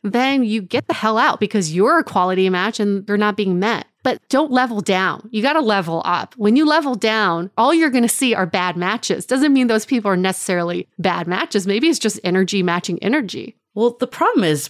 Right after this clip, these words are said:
Speaker 2: we've called it this before, the settling paradox, is that no one wants
Speaker 1: Yeah.
Speaker 2: to settle, yet they won't settle for anyone that doesn't meet certain physical characteristics or the features that we've been told are so important in a partner.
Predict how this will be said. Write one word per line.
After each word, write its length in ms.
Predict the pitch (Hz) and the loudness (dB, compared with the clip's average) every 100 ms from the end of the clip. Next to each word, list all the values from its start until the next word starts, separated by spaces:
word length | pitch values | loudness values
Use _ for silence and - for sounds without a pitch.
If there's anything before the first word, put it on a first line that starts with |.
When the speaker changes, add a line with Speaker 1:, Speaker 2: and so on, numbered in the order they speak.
| - | -10
Speaker 2:
we've 160 | 151 | -12
called 280 | - 190 170 | -4 -2 0
it 160 | 156 151 | -2 -2
this 160 | 143 | -8
before, 420 | - 139 - 202 | -8 -8 -2 0
the 100 | 139 | 0
settling 560 | 131 - 185 185 104 95 | -4 -4 -2 -2 -4 -8
paradox, 840 | - - - - - - - - | -10 -10 -8 -6 -6 -6 -8 -14
is 160 | - 131 | -12 -8
that 100 | 135 | -4
no 120 | 147 | 0
one 140 | 208 190 | 0 0
wants 260 | 165 160 | 0 -2
Speaker 1:
Yeah. 60 | - | -4
Speaker 2:
to 80 | 135 | -8
settle, 720 | - 151 131 104 135 180 180 _ | -4 -2 -2 -4 -4 -4 -6 _
yet 480 | 151 165 170 165 - - | -4 -2 -2 -4 -10 -4
they 220 | 165 160 | -2 0
won't 320 | 156 202 - | 0 -2 -2
settle 420 | - 190 175 175 | -4 -2 0 -2
for 220 | 160 147 - | -2 -6 -4
anyone 560 | 175 185 165 165 156 | -4 -2 0 0 0
that 300 | 151 147 147 | 0 -2 -4
doesn't 320 | - 151 160 - | -4 -2 -4 -4
meet 340 | 151 175 - | -2 -2 -4
certain 720 | - 160 156 151 143 139 135 131 - - _ _ | -8 -4 -2 0 0 0 -2 -6 -18 -20 _ _
physical 480 | 240 233 233 151 135 | -2 0 -2 -2 -2
characteristics 1120 | - 175 110 117 - 139 113 - 131 95 - | -4 -4 -4 -4 -6 -6 -6 -6 -4 -4 -6
or 180 | - 160 | -6 -6
the 80 | - | -6
features 600 | - 220 214 - 165 139 | -6 -6 -4 0 0 0
that 120 | 127 | -4
we've 120 | 135 | -4
been 180 | 139 135 | -4 -6
told 540 | - - 180 165 147 | -6 0 2 2 2
are 80 | 139 | -2
so 260 | - 156 147 | -4 -4 -4
important 580 | 135 - 160 156 147 - | -6 -8 -6 -4 -4 -6
in 140 | 151 | -10
a 80 | 135 | -10
partner. 840 | - - 202 190 - 85 - 202 | -12 -8 -4 -4 -4 -6 -2 -2